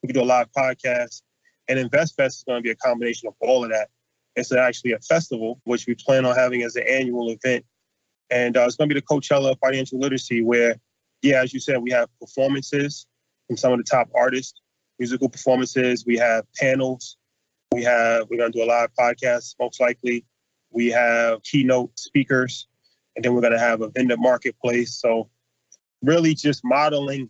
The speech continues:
that after the festival feel, from Essence Fest to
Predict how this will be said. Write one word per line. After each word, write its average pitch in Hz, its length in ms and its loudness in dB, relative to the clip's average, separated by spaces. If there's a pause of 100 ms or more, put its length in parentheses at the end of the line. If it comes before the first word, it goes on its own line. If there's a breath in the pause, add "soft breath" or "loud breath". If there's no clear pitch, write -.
that 160 280 0 (180)
after 135 540 -4 (100)
the 123 80 -10
festival 135 520 -4
feel, 139 440 -4
from 120 180 -10
Essence 131 400 -4
Fest 131 500 0
to 117 460 -2